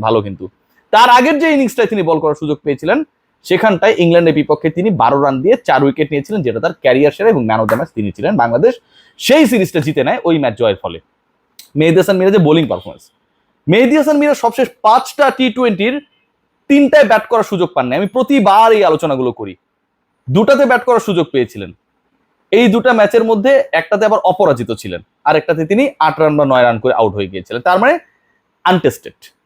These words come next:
অথবা আপনি যদি মনে করেন যে তার প্রিভিয়াস পারফরম্যান্স তো ভালো ছিল,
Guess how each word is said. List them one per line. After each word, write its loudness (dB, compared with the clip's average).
অথবা 2
আপনি -2
যদি 2
মনে 2
করেন 4
যে -6
তার -2
প্রিভিয়াস -2
পারফরম্যান্স -6
তো -6
ভালো 0
ছিল, -12